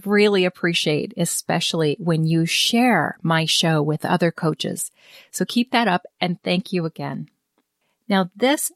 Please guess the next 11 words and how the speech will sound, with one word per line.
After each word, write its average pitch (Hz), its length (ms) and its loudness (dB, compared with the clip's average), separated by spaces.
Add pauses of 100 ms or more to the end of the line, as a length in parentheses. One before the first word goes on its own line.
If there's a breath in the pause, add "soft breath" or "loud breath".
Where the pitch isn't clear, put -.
episode, 170 760 0
I'm 180 220 2
going 196 240 2
to 196 100 0
share 175 520 2
four 214 520 2
ways 170 600 2
to - 80 -14
get 170 240 -2
relief 170 680 2 (120)
from 147 500 0